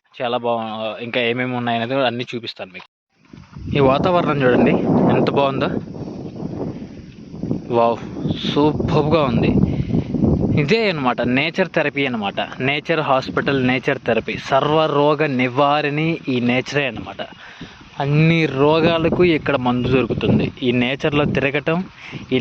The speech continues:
నేచర్లో దొరికినటువంటి ఫలాలను తినటమే ఆరోగ్యం,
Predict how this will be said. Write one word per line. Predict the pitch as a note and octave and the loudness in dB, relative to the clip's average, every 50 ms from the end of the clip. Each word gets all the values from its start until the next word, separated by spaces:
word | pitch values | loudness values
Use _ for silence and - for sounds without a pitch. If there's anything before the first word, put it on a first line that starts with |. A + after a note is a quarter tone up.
| B2 B2 | 2 2
నేచర్లో | B2+ C#3 C#3+ - D#3+ D3+ D3+ D#3 | 0 0 0 0 0 2 2 0
దొరికినటువంటి | C#3+ C#3+ C#3+ C#3+ C3+ C3+ C3 C3 C3 B2 A#2+ - - - | 0 0 0 0 0 0 0 2 2 2 0 -2 0 2
ఫలాలను | B2 A#2 B2 C3 C#3 D3 D3 D3 C#3 C3 - | 2 4 4 4 4 2 2 0 0 0 0
తినటమే | - A#2+ A#2+ A#2 C#3 C#3 C#3+ E3 A3 C#4 - - - - - - - - - - - - - - - - - - - - - - - - - - - - C3 B2 | 0 0 2 0 0 2 2 2 0 0 -2 -8 -14 -16 -16 -16 -16 -16 -18 -18 -18 -14 -12 -10 -10 -8 -8 -8 -8 -6 -4 -4 -4 -2 0 0 0 2 2 2
ఆరోగ్యం, | B2+ C#3+ D3 D#3 D3+ D3 - E3 F#3 | 2 2 2 2 2 2 2 2 2